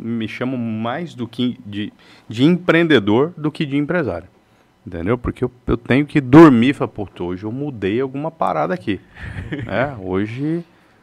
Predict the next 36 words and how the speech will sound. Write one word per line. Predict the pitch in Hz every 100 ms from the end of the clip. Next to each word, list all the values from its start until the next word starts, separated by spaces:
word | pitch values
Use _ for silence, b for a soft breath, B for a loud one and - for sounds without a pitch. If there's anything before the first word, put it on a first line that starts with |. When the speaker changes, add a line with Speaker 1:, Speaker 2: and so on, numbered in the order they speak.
| _
Speaker 1:
hoje | - 95 127
eu |
transformei | - - 143 - - 165 101 104 143
alguma, | 143 110 123 147 160 160
alguma | 127 110 139
empresa, | 131 - 95 127
cuidei, | - 113 98 95 127 147
eu | 107
gerei, | 117 104 113 127
eu | 123
ajudei | 113 110 101 135
uma | 151
empresa | 113 123 127
a |
gerar | 143 117 135
mais | 135 123
empregos. | 127 95 95 98 120 139 160 - _ b b b b b -
Cara, | - 98
não | 104 139 143
é, | 170 190
eu | 170
não | 196
vendo | 120 147 190
consultoria | 180 170 - 147
financeira, | 156 156 110 - 127 147
eu | 104 127
brinco, | 120 123 151
eu | 147
não | 160
vendo | 135 160
consultoria | 147 - 139
financeira, | 135 113 127
eu | 127
vendo | 147 151
travesseiro, | - 165 180 175 - 160 160 120
velho. | 90